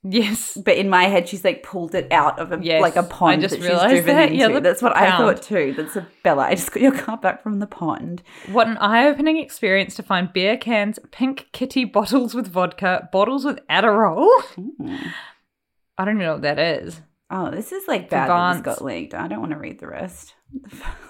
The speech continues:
Speaker 1: Yeah, yeah, yeah. R-, rolling papers in a car full of dirty clothes. Anyway, she, like, talks a lot about
Speaker 2: Was your life that terrible at home? Something I didn't realize, which you told me, which I don't know, w-, like, I knew the Hadid kids grew up rich, but I didn't realize I was watching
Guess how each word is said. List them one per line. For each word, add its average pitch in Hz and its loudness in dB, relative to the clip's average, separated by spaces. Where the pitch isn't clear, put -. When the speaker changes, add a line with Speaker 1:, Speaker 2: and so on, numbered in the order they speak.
Speaker 1:
Yeah, 185 4
yeah, 156 0
yeah. 151 -2
R-, 196 -8
rolling 196 4
papers 190 -2
in - -8
a 196 -4
car 175 2
full 175 -6
of 170 -8
dirty 160 0
clothes. 160 0
Anyway, 160 0
she, - -10
like, 170 2
talks 165 -6
a 226 -6
lot 180 -2
about 156 0
Speaker 2:
Was 214 -6
your 262 4
life 208 4
that 269 2
terrible 180 2
at - -2
home? 156 0
Something 233 4
I 427 0
didn't 427 -4
realize, 190 4
which 160 -8
you 156 -4
told 165 -2
me, 139 -4
which 170 -8
I 151 2
don't 123 -4
know, 151 -2
w-, 90 -14
like, 180 -4
I 196 4
knew 180 -2
the 170 2
Hadid 156 -2
kids 147 -8
grew 160 -2
up - -4
rich, 190 -4
but - 0
I 147 2
didn't 147 -2
realize 139 -6
I 160 -6
was 156 -8
watching 135 -6